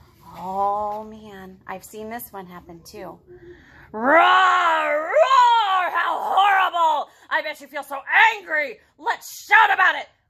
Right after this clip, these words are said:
Roar, roar, roar! But Taylor didn't feel like shouting,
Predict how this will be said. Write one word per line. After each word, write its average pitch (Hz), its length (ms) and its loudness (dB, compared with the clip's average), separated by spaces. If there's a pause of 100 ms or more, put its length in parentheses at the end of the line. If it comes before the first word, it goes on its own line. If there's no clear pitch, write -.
Roar, 349 760 4
roar, 359 720 4
roar! 294 1500 4 (1160)
But 294 300 -10 (800)
Taylor 247 400 -8
didn't 294 260 -10
feel 294 200 -12
like 311 200 -12
shouting, 285 560 -12